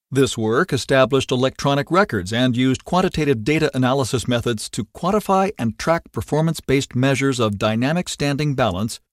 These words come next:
during altered sensory conditions and during a variety of standardized tasks, which included trunk movements and gaze or head shifts. Additional relevant tasks and dual task conditions during stepping and walking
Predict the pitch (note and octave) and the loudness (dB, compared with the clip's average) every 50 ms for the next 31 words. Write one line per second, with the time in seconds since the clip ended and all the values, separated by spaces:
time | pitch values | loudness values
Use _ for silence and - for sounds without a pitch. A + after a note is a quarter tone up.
0 | - A#2+ A2+ C3 B2+ C3 C3 C3 - - D3+ E3 E3 - F3+ D#3 - - D#3+ D#3+ | -6 0 2 4 4 4 4 2 2 2 0 0 2 2 0 0 0 -2 -2 -2
1 | - - D3+ D3 - D3 D3 D3+ F#3+ F3+ - - F2+ F#2+ B2+ - - _ _ _ | 0 0 -2 -2 0 0 2 4 4 2 2 0 -2 -4 -4 -6 -8 _ _ _
2 | - A#2+ A#2+ A#2+ B2+ C#3+ F3+ G#3 F3+ A#2+ B2 A#2+ C#3+ F3+ F#3+ F3+ F3+ D#3+ C#3 C3 | -4 -2 0 2 2 4 4 4 4 4 0 2 2 2 2 2 2 2 4 4
3 | B2 B2+ C3 C#3+ D#3+ E3 D#3 - - D#3 C#3 C#3 C#3+ C#3+ B2+ A#2+ A2+ A#2 A#2+ - | 4 4 2 2 0 0 -2 -2 -2 0 0 0 0 0 0 2 0 0 -2 -4
4 | - - F#3+ F3+ C#3 E2 - - - - - _ _ - B2+ C3 - A#2 G#2+ G#2 | -4 -4 -2 -2 -2 -4 -4 -8 -12 -14 -18 _ _ 0 0 0 2 0 -2 -2
5 | - - G#3+ G#3 D3 A#2 G#2 - _ _ _ _ _ _ _ - - C#3 C3+ - | 0 2 2 2 4 2 -2 -2 _ _ _ _ _ _ _ 0 2 2 2 2
6 | - A#2+ A2+ G#2 F2+ G#2 B2 E3+ - - - _ _ _ _ _ _ _ _ _ | 0 0 0 0 0 0 0 -2 -2 -4 -14 _ _ _ _ _ _ _ _ _
7 | - B2+ B2+ B2+ C3 C3 - - - C3 B2 D3 D#3 D#3+ D#3+ D#3 D3 - D3 C#3+ | -2 0 2 4 2 2 0 -4 -6 0 2 2 4 4 2 2 0 2 2 2
8 | C#3+ C3+ - - G#3 G#3 E3 C3+ - - - A2+ D2+ - - - - - - _ | 2 2 0 0 0 2 0 0 -6 -2 -2 -2 -2 -4 -8 -10 -12 -12 -14 _
9 | _ _ _ _ _ _ _ _ _ D3+ B2 D#3 E3 D3+ - C#3+ C3+ A#2+ G#2+ G2 | _ _ _ _ _ _ _ _ _ -2 2 2 2 2 2 2 2 2 2 2
10 | C3+ D3 C#3+ A#2+ - - - - B2+ C3 C#3 D#3+ F3 - - - - - _ - | 2 2 4 2 0 -2 -2 -2 -2 0 2 2 0 -2 -6 -10 -12 -10 _ -2
11 | A2+ A2 G#2 G#2 A2 C#3+ D3 C#3+ C3+ - - B2+ C3 C3 - - - _ - A2+ | 0 0 0 2 2 4 4 4 2 2 0 2 2 2 0 -2 -12 _ -2 -2
12 | G#2+ G#2 D#3 E3 - - E3 F3+ D#3+ A#2+ A#2 A2+ G#2+ G#2 G#2+ - - - D3 C#3+ | 0 2 2 0 2 4 4 2 2 2 0 2 2 2 0 0 0 0 0 0
13 | - - C3+ A#2 A2+ G#2+ A2 B2 C#3+ C#3+ D3 - C#3 C3+ C3+ B2+ | 2 0 0 0 2 2 2 0 0 0 -2 -2 -2 -2 -2 -4